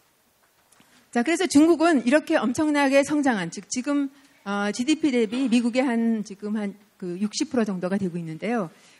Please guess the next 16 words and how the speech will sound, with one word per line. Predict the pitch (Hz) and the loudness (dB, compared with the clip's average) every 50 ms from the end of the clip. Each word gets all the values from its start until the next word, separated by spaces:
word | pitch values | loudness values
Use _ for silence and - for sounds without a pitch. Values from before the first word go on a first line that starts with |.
| _ - | _ 2
그 | 247 277 | 2 4
정도의 | 320 330 330 339 302 302 294 294 294 294 302 285 | 4 4 2 2 2 2 4 6 6 6 6 4
걸 | 285 285 | 0 -2
가지고 | 277 226 214 175 196 190 233 262 262 202 165 160 - - - _ _ | 0 -2 -4 -4 -2 0 4 4 4 4 2 0 -4 -16 -20 _ _
어떤 | - 214 247 247 - - - 339 320 269 220 175 156 156 - _ _ _ _ _ _ _ - | 2 2 2 2 0 2 4 4 4 4 2 0 -4 -10 -14 _ _ _ _ _ _ _ -2
경제 | - 208 220 254 359 | 2 2 4 4 4
성장을 | 359 370 311 294 269 285 311 320 | 2 2 0 2 2 2 0 0
넘어선 | 233 175 175 196 202 208 226 226 226 196 180 | -2 -2 -4 -4 -4 -2 -2 -2 -2 -2 -4
도발을 | - - 202 196 226 254 302 339 370 | -2 -2 0 4 4 4 4 4 4
했는지, | 349 302 269 247 214 185 - - 151 151 _ _ _ _ _ - | 4 4 4 4 4 2 -2 -10 -12 -14 _ _ _ _ _ -2
특히 | - 339 - - - 349 381 427 381 - - _ _ - _ _ _ _ _ _ _ _ _ _ _ _ _ - - - - - - | -2 -2 0 2 2 2 2 2 0 -6 -18 _ _ -20 _ _ _ _ _ _ _ _ _ _ _ _ _ -16 -16 -14 -10 -2 2
여러 | 220 233 262 220 226 277 302 | 2 6 6 8 6 6 6
가지 | 269 254 240 - 262 | 4 4 2 2 0
각도를 | 202 196 - - 226 226 233 | -4 -4 0 0 2 2 2
한번 | 247 277 | 0 -2
살펴보겠습니다. | - - 370 - 381 285 233 190 190 180 - - 170 170 170 175 175 | -4 -6 -6 -4 -4 -4 -4 -4 -6 -8 -10 -14 -14 -8 -8 -8 -8